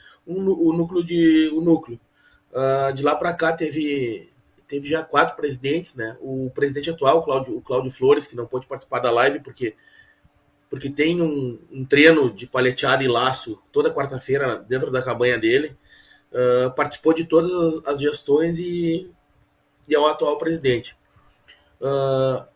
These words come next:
a gente tem muito usuário aqui, né, Estela? Porto Alegre é uma, e, e geograficamente Porto Alegre não é, não, não tem extensões de campo pra ter criação. Então tem muita hotelaria, muito centro de treinamento. E dali tem,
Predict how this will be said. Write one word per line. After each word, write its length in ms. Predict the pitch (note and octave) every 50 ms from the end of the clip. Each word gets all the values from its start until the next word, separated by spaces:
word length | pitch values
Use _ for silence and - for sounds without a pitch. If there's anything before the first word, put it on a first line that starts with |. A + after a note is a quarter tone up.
| _ _ _ -
a 60 | E3
gente 220 | E3 F#3+ A3+ - -
tem 80 | B3+
muito 220 | A3 A3 B3+ - C#4+
usuário 360 | A#3 G#3 F#3+ F3 F#3 G3+ G3
aqui, 140 | - F#3 F3+
né, 140 | F3 F3 F3
Estela? 400 | E3+ - E3+ D3 C#3 C3+ B2+ B2+
Porto 240 | - D3+ D3 D3+
Alegre 240 | D3 C#3 C3+ C#3 E3
é 40 | F3
uma, 300 | E3+ F3 F3 E3 D3+ C#3+
e, 140 | D#3 D#3+ D#3+ E3 E3 -
e 220 | - E3 E3+ E3+ - _ _ _ _ _ -
geograficamente 800 | C#3 C#3 G3+ B3+ C#4+ E4 D4 - - - G#3 F3 F3+ F#3+ G3+ -
Porto 240 | - G#3+ G3+ G#3 F#3+
Alegre 300 | F3 F3+ F3+ - G#3+ G3+
não 200 | F#3+ F#3 F#3 G3
é, 200 | G#3 A3+ F#3+ F#3
não, 440 | G3 F#3+ F#3 F#3 F3+ F3+ E3+ E3 - - - - - - - _
não 180 | E3 E3+ F3 E3+
tem 240 | F3 F3 F#3 G#3+ A#3+
extensões 540 | - - - G3+ F#3+ E3+ E3+ F3 F3+ F3 E3
de 80 | E3
campo 540 | E3 - D3 D3+ E3+ E3+ E3+ E3+ C3 A2+ -
pra 160 | - C#3+ C#3 C#3+
ter 180 | - - C#3+
criação. 560 | C#3+ D3 D#3 E3 E3 - - C#3 C3 B2+ C3 - _ _ _ _ _ _ _ _ _ _ _ _ _ _ _ _ _ _ _ _ _ _ _ _ _ _ _ -
Então 260 | D3 C#3 D#3+ E3 E3
tem 120 | F3+ F#3+
muita 180 | F#3 G3 G3+ A#3+
hotelaria, 640 | - - G#3 G3+ F#3+ F3 D3 C#3+ C#3+ E3 F3 E3 D3
muito 220 | D3 D#3+ E3+ E3+
centro 180 | - E3 E3 E3
de 80 | E3
treinamento. 720 | D#3+ D3 D3+ D3+ D3 C#3 C3 C3+ C3+ C#3+ C#3+ - _ _ _ _ _ _ _ _ _ _ _ _ _ _
E 80 | - C#3+
dali 300 | C#3+ D3+ D3+ D3+ D3+ D#3+
tem, 180 | - - D#3+